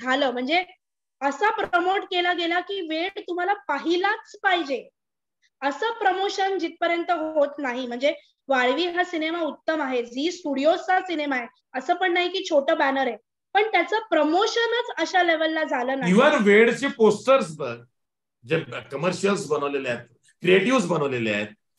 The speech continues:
Speaker 2: आ, posters खास करून, त्यामध्ये त्यांनी ते ज्या पद्धतीचे त्याची image त्यामध्ये ठेवली किंवा जेनेलिया ज्या पद्धतीनं present केली गेली आहे, आणि ही जोडी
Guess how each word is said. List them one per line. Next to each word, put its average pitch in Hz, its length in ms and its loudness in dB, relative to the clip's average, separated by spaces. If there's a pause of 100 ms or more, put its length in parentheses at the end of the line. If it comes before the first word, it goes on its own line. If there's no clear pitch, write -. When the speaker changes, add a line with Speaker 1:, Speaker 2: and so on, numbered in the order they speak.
(140)
Speaker 2:
आ, 131 180 4
posters 160 720 2
खास 127 260 -4
करून, 113 240 -6
त्यामध्ये 156 540 2
त्यांनी 196 180 0
ते 208 200 4 (360)
ज्या 160 120 4
पद्धतीचे 190 760 -2
त्याची 202 360 -4
image 185 420 4 (200)
त्यामध्ये 151 520 -2
ठेवली 127 340 0
किंवा 156 360 0 (280)
जेनेलिया 226 440 6
ज्या 185 160 2
पद्धतीनं 147 400 -8
present 135 400 -2
केली 123 180 -2
गेली 104 320 -4
आहे, 95 180 -6 (280)
आणि 151 120 -2
ही 170 160 2
जोडी 214 520 4